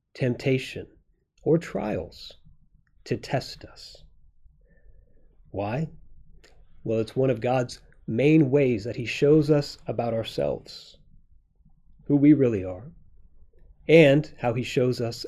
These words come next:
about himself, who he really is.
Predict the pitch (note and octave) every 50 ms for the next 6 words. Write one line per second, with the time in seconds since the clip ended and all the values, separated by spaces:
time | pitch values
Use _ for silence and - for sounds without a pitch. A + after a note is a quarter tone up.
0 | - - A#2 A2 A#2 A#2 B2 - - - - - C#3 C#3 C3 - - - - -
1 | - - - - - - - - - - - _ _ _ _ _ _ _ - C3+
2 | C3 B2 - C3+ C3 A#2+ B2 A#2+ A#2 A#2+ A#2 A2 - - _ - A#2+ G2 F2 F2+
3 | - - - - _